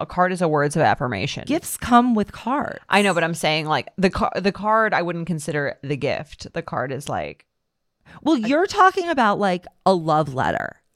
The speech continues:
Speaker 2: that you're,
Speaker 1: Yes,
Speaker 2: a
Speaker 1: of course.
Speaker 2: card can be, like, a very nice without going love letter.
Speaker 1: But, like,
Speaker 2: Like,
Speaker 1: when it's very nice, it usually says, like, positive things about the person.
Speaker 2: but it can say those things in, like, four sentences.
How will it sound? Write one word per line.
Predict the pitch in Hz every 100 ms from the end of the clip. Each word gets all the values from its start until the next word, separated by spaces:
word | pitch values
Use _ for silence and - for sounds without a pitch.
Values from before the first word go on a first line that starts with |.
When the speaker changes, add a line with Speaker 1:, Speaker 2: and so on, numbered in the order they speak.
| -
Speaker 2:
that | 170 147
you're, | 165 156
Speaker 1:
Yes, | - - - - _
Speaker 2:
a |
Speaker 1:
of | 240
course. | - 254
Speaker 2:
card | 320 370 208 202
can | 247 220
be, | 233
like, | 185 170 196 -
a | 175
very | 208 214
nice | 185 175 185 135 - - - - -
without | 175 190 175
going | 180 180 175 170 151 -
love | 151 175 220 190
letter. | 143 113 151 214 - -
Speaker 1:
But, | 294
like, | 311
Speaker 2:
Like, | 233 - _ _
Speaker 1:
when | 240 269
it's | 196
very | 233 269
nice, | 226 226 208
it | -
usually | 180 196 180
says, | - 160 160
like, | 175 -
positive | - 135 156 139 147
things | 220 220 196 -
about | - -
the | -
person. | - - - -
Speaker 2:
but | 339
it | 370
can | - 415
say | 370 - 262 240 240 233
those | 208 202 180
things | - 214 196 185
in, | 180
like, | 170 -
four | 196 190
sentences. | - 165 156 - - - -